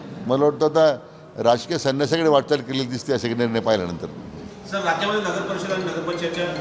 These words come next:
Speaker 2: निवडणुकांचं नॉमिनेशन संपलेलं आहे. अनेक ठिकाणी जर बघितलं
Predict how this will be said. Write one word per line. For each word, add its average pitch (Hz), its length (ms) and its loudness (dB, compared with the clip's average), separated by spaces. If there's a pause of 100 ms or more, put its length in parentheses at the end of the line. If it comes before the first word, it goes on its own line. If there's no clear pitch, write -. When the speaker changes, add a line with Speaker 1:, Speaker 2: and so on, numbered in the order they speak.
(600)
Speaker 2:
निवडणुकांचं 151 500 -4
नॉमिनेशन - 380 -4
संपलेलं 143 400 -6
आहे. 127 140 -4 (540)
अनेक 214 280 -2
ठिकाणी 185 220 -2
जर 185 80 -2
बघितलं 165 480 -2